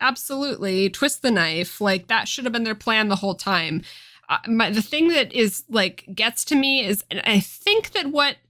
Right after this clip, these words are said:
the book is trying to tell me is that the Capitol needs there to be a winner. Like, that's a part of their script, right? It needs to happen.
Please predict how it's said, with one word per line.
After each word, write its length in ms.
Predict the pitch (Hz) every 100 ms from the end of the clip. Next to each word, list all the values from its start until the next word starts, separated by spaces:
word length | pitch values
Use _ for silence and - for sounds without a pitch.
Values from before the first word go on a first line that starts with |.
| _
the 80 | 254
book 300 | 226 254 247
is 140 | 247 -
trying 400 | - 320 320 294
to 80 |
tell 280 | 240 - 214
me 260 | 220 208 208
is 220 | - 190
that 260 | 190 175 -
the 140 | 180
Capitol 800 | - - 269 269 269 254 247 247 - _ _
needs 420 | 208 220 247 220 -
there 180 | 220
to 180 | 214 -
be 300 | 185 208 196
a 100 | 165
winner. 500 | 180 151 143 107 127
Like, 220 | 165 180
that's 260 | 175 185 -
a 60 | 123
part 460 | - - 233 233
of 160 | 220 202
their 140 | 190
script, 680 | - - - 117 - - -
right? 260 | 190 190 190
It 120 | -
needs 360 | 185 233 226 -
to 100 | 208
happen. 680 | 190 175 - 139 135 139